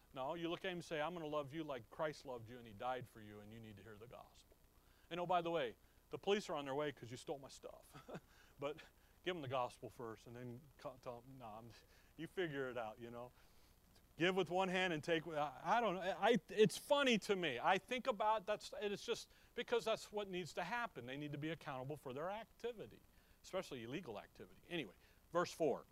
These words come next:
"Look not every man on his own things, but every man also on the things of others." And again, that's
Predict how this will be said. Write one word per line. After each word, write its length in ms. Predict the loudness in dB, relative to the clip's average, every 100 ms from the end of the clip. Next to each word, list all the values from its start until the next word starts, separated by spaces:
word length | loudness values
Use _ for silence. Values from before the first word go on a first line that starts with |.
| -20 -20 _ -20 _ -2
"Look 180 | 4 6
not 240 | 10 10 10
every 200 | 8 6
man 260 | 4 4
on 100 | 4
his 160 | 4 6
own 220 | 4 4
things, 240 | 2 0
but 100 | 2
every 200 | 2 4
man 200 | 2 4
also 360 | 4 2 2 0
on 120 | 2
the 80 | -2
things 380 | -2 -2 0 0
of 160 | 4
others." 340 | 4 4 2 0
And 100 | -2
again, 340 | 0 0 2
that's 300 | 2 0 -6